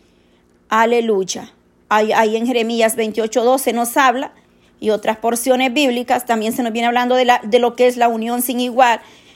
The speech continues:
eh, eh, sin igualdad o, mm, eh, con yugo desigual, perdón.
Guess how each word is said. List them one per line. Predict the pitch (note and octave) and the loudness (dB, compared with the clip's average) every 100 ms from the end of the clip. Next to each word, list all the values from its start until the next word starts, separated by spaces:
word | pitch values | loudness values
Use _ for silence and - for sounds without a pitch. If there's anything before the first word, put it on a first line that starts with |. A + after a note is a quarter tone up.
| _ - | _ 0
eh, | B3 B3+ A#3 - - | 2 4 2 -4 0
eh, | B3 A#3+ | 2 4
sin | A#3 B3 | 0 -2
igualdad | A#3 A3 G#3+ A3 C4 C#4+ B3 | -4 0 0 2 4 4 2
o, | G#3+ | 0
mm, | G3+ F#3+ - - - _ _ _ _ - | -6 -8 -10 -14 -18 _ _ _ _ -6
eh, | A3 G#3+ G3+ - - | -2 0 -2 -4 0
con | C4 A3 | 0 2
yugo | C4+ C#4 | 2 2
desigual, | B3+ - A#3+ A#3 G#3+ | 2 -2 -2 0 0
perdón. | G3+ F#3+ G3 F#3+ | -2 -6 -4 -6